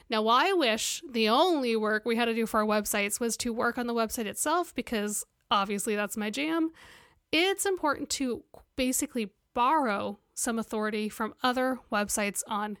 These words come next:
the internet. So these are called backlinks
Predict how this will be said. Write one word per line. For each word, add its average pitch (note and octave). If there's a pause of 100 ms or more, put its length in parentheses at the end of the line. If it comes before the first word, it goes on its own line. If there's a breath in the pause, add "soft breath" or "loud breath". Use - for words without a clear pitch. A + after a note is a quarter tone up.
(100)
the -
internet. - (680 soft breath)
So A#3 (280)
these C4+ (420)
are C#4
called B3+ (340)
backlinks -